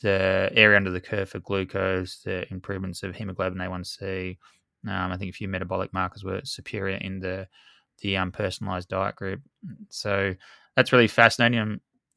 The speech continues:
curious to see more come out on this. But I wanna use that as a segue to talk about, um, I suppose, the, the,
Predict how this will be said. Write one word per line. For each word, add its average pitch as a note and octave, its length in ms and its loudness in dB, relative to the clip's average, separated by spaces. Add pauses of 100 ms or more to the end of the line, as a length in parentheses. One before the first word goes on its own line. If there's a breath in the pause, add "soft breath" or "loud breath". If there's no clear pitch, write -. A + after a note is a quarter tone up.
(280)
curious A#2+ 240 -2
to G2+ 320 -4
see A2 360 0
more A2 380 0
come A2+ 180 -6
out A2+ 140 2
on F#2+ 140 -4
this. B2+ 280 -6 (400 loud breath)
But C3+ 100 12
I C#3+ 60 12
wanna E3+ 180 10
use C#3 140 4
that A#2+ 260 6 (100)
as A#2 220 4
a G#2 340 6 (200 soft breath)
segue B2+ 420 8
to G2+ 80 6
talk - 280 2
about, B2 340 8 (260)
um, A2 460 2 (500)
I B2+ 80 6
suppose, A#2 440 6
the, G#2 360 6 (1300 loud breath)
the, A#2+ 400 10